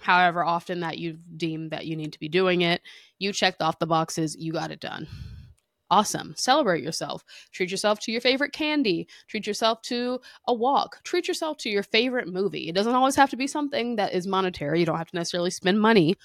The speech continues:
on yourself every time you wanna treat yourself, but you can treat yourself to something that makes you feel good, because you should feel good about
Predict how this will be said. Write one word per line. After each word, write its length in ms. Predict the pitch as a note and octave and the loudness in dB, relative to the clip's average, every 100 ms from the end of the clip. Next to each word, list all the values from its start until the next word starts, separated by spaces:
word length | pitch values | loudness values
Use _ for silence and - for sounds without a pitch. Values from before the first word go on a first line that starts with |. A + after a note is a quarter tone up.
| - - | -14 -4
on 100 | F3+ | -2
yourself 460 | D#3+ - C#3+ D#3+ - | 0 0 -2 -2 0
every 160 | D#3+ D#3+ | -2 -2
time 240 | E3 D#3+ | -2 0
you 80 | E3 | 0
wanna 160 | D3+ D#3+ | -2 -4
treat 240 | C4+ - | -2 0
yourself, 400 | F3 - D#3 G#3+ - - _ | 0 0 0 -2 -6 -20 _
but 80 | C#4+ | -4
you 60 | |
can 100 | C#4+ | -2
treat 260 | C#4 C#4 C4+ | -4 -6 -8
yourself 300 | C4+ C4+ C4 | -6 -2 -2
to 100 | A#3 | -4
something 320 | B3 A#3+ A3 | -6 -4 -4
that 160 | F#3+ E3+ | -4 -4
makes 340 | E3 F#3 - | -2 -2 -2
you 80 | G#3 | -6
feel 380 | - F3 E3+ D#3 | -2 0 0 -2
good, 420 | - G3 E3+ D2+ - - - | 4 6 6 2 -8 -12 -8
because 320 | G3+ F#3+ F3 | -2 -2 -2
you 80 | G#3 | -4
should 180 | - - | -4 -4
feel 260 | - G#3 | 2 2
good 640 | G3 - E3+ C#4 D#3+ A3+ F4+ _ _ - | 2 -4 0 4 6 6 2 _ _ -20
about 420 | A3 G#3 A#3+ - | -12 -8 -6 -6